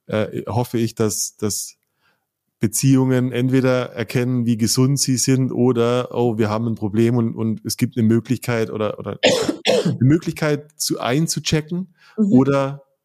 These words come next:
Speaker 1: aus einer Beziehung rauszugehen, wenn sie wirklich schmerzhaft ist oder gewalttätig.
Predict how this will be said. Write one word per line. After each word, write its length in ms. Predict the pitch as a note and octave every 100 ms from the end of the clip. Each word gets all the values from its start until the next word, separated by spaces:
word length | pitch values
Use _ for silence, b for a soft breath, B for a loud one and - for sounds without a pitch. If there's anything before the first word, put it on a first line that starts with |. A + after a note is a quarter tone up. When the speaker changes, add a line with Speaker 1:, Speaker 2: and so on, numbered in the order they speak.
| _
Speaker 1:
aus 240 | A2 A#2+ -
einer 80 |
Beziehung 500 | A2 A2 - C3 B2+
rauszugehen, 840 | A2 G2+ A2+ D3+ - C#3+ C#3 C#3 B2+
wenn 160 | A#2+
sie 140 | A2+ A#2
wirklich 280 | A#2+ A#2+ -
schmerzhaft 560 | G#2+ A2+ - C3+ B2
ist 220 | C3+ D3
oder 120 | A2 G#2+
gewalttätig. 800 | G2+ G2+ A2+ B2+ B2 C3+ C#3